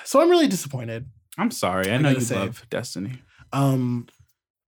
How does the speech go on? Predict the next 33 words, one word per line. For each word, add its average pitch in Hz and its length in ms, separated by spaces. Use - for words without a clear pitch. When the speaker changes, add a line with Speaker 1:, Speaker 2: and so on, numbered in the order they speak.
Speaker 1:
The 170 60
Division 220 460
less 151 240
so. 104 220
I'm 120 160
less 143 220
disappointed 147 380
in 131 40
The 156 80
Division 113 500
than 98 120
I 101 80
am 101 140
in 101 60
Destiny. 104 540
Speaker 2:
Mm. 107 280
Speaker 1:
Um, 117 340
but 113 360
it 220 80
also 349 200
feels 349 240
kinda 302 200
bad 285 240
'cause, - 120
like, 262 140
I 254 80
paid 233 380
for 175 260
the 160 100
season 165 680
pass 185 400
and 117 100
I, 113 140